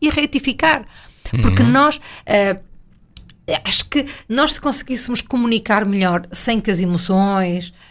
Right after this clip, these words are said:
Speaker 1: eh, entrassem aqui, eh, como uma
Speaker 2: Sem
Speaker 1: variável
Speaker 2: interferências.
Speaker 1: importante, sem
Speaker 2: Uhum.
Speaker 1: interferências
Speaker 2: Uhum.
Speaker 1: e,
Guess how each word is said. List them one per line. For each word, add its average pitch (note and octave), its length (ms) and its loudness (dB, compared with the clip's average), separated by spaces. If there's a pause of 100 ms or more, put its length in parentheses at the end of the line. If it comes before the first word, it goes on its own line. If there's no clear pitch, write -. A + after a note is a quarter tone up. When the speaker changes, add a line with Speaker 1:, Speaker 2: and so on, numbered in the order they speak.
(200)
Speaker 1:
eh, F3 560 0
entrassem F3+ 580 0
aqui, F3+ 460 -2 (300)
eh, F3 320 2
como F#3 380 2
uma F#3+ 180 4
Speaker 2:
Sem C#3+ 120 6
Speaker 1:
variável F3+ 320 4
Speaker 2:
interferências. F#3+ 360 2
Speaker 1:
importante, G#3 320 0
sem G#3+ 200 4
Speaker 2:
Uhum. G3 40 6
Speaker 1:
interferências F3 800 0
Speaker 2:
Uhum. E3+ 160 -2
Speaker 1:
e, F3 200 0